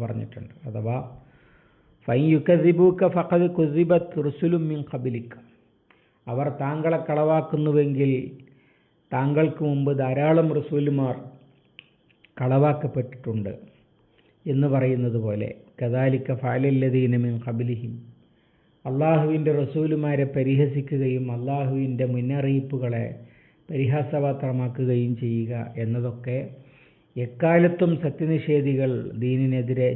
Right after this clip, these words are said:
ചെയ്തുകൊണ്ടിരിക്കുന്ന കാര്യമാണ്. ഇക്കാലത്തും നമുക്കത് കാണാൻ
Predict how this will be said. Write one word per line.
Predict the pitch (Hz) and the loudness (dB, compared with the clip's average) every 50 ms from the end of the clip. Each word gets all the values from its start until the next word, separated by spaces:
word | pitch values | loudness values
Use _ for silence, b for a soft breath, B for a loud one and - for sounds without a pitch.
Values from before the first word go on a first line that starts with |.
| 120 - | -2 -4
ചെയ്തുകൊണ്ടിരിക്കുന്ന | 135 120 120 117 131 123 131 127 120 123 117 117 120 - 117 120 123 113 | -4 -4 -2 -2 -4 -4 -4 -4 -4 -4 -6 -8 -8 -8 -6 -6 -4 -4
കാര്യമാണ്. | 117 117 117 120 120 117 117 117 117 117 127 143 131 120 | -4 -6 -4 -4 -4 -4 -2 -2 -2 -2 -2 -2 -4 -6
ഇക്കാലത്തും | 117 - - 151 143 135 127 123 - - 123 123 123 | -6 -6 -4 -2 0 0 0 -2 -4 -6 -6 -4 -4
നമുക്കത് | 123 120 117 120 - 120 117 120 117 117 120 | -4 -6 -6 -8 -8 -8 -6 -6 -8 -8 -8
കാണാൻ | 123 117 117 113 110 | -8 -6 -6 -4 -6